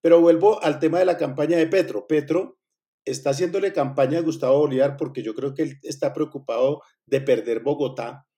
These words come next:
que para él sería una, a-, como un premio de consolación y, y no nada,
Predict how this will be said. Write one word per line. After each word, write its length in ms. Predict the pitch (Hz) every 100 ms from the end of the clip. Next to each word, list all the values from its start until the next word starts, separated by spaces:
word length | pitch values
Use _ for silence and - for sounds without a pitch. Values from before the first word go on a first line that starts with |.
| _ _
que 160 | - 131
para 300 | 135 120 117
él 120 | 113
sería 500 | - 147 147 143 139
una, 760 | 139 139 135 135 131 120 110 - _ _ _ _ -
a-, 440 | 147 139 139 135
como 220 | - 139 139
un 80 |
premio 280 | 139 170 196
de 100 | 196
consolación 680 | 180 143 143 131 123 156 175
y, 280 | 185 170 -
y 180 | 131 131
no 380 | 127 127 131 139
nada, 380 | 151 147 147